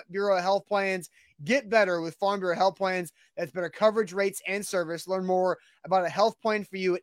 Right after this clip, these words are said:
F B H P dot com slash A T O Z. So, Sam, you and Zach yesterday talked about, um, a, a lot of the updates from Ran Carthon, uh, Ryan Tannehill,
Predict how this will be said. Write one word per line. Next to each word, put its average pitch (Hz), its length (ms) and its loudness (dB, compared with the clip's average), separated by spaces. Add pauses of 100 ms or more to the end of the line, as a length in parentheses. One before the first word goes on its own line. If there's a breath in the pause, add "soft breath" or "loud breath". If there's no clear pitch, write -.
F 233 320 4
B 220 300 -2
H 214 360 0
P 170 380 -2 (280)
dot 190 320 4
com 165 360 -2
slash 180 540 -2
A 196 240 2
T 190 240 -2
O 175 100 0
Z. 143 300 -6
So, 196 400 4 (240 soft breath)
Sam, 262 360 6
you 262 220 6
and 262 120 6
Zach 220 300 6
yesterday 196 500 2
talked 185 360 2
about, 175 380 4 (340)
um, 165 500 0 (200)
a, 180 160 -4
a 175 80 0
lot 185 420 2
of 170 560 -2
the 175 180 -6
updates 180 500 0
from 165 200 -8
Ran 165 200 -4
Carthon, 196 680 4 (500)
uh, 175 280 -4
Ryan 170 380 0
Tannehill, 214 840 2